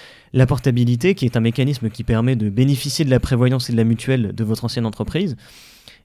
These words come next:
existe, en tout cas est effective, à partir du moment où vous commencez à toucher Pôle emploi. Si vous ne touchez plus l'indemnisation chômage, vous ne pouvez pas bénéficier de cette portabilité. Donc on le voit, la situation là du salarié est extrêmement difficile. Alors,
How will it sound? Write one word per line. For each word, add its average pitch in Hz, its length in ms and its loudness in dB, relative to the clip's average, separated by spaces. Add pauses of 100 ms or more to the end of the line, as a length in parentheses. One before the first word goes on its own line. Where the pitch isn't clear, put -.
(380)
existe, 143 560 0
en 117 80 -4
tout 107 120 -6
cas 113 280 0
est 127 160 -2
effective, 127 420 -2
à 117 80 -2
partir 123 280 0
du 127 60 2
moment 151 180 2
où 208 40 2
vous 135 60 -2
commencez 160 400 0
à 147 60 0
toucher 135 240 -6
Pôle 120 120 -4
emploi. 120 260 -4 (280)
Si - 160 0
vous 202 140 6
ne 175 60 4
touchez 139 400 0 (280)
plus 170 220 4
l'indemnisation 113 720 4 (100)
chômage, 156 420 -2 (220)
vous 139 80 2
ne 143 60 6
pouvez 127 240 4
pas 185 180 2
bénéficier 131 540 2
de - 40 -8
cette 123 140 -4
portabilité. 120 640 -4
Donc 110 180 -4
on 131 60 4
le 120 60 6
voit, 156 140 6
la 139 80 2
situation 139 540 -4
là 127 100 0
du 113 80 0
salarié 110 480 -2 (460)
est 131 160 0
extrêmement 143 640 -2 (160)
difficile. 127 560 -6 (320)
Alors, 104 260 -4